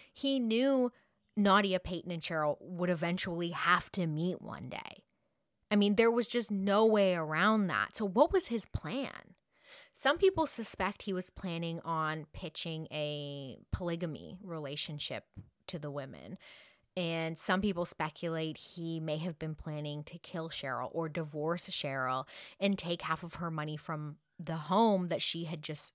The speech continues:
sold, 'cause she had just sold that home where they were living in Utah to move out to, to Idaho. And that was her house. That was also in her name. So where was Mike? Where's Mike, though?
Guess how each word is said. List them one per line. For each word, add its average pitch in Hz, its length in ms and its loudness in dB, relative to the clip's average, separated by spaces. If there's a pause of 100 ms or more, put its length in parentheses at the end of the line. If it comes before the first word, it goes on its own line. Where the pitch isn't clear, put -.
sold, - 480 -4 (240)
'cause 165 140 -4
she 156 140 -4
had 151 100 -8
just - 240 -8 (160)
sold 170 340 -2
that 151 180 -2
home 160 460 -4 (500)
where 180 300 4
they 165 160 0
were 151 160 -6
living 151 600 -4 (100)
in 160 360 -6
Utah 196 460 2
to 185 160 -4
move 165 220 -6
out 135 180 -6
to, 110 160 -10 (540)
to 180 180 0
Idaho. 196 400 4
And 175 160 -2
that 180 160 2
was 226 120 0
her 185 220 4
house. 156 300 -4
That 180 140 -2
was 196 80 -4
also 180 320 -6
in 170 80 -4
her 156 240 -6
name. 127 360 -12 (680)
So - 180 6
where 277 280 8
was 381 180 4
Mike? - 400 -2 (1160)
Where's 247 360 4
Mike, 208 300 2
though? 110 260 -4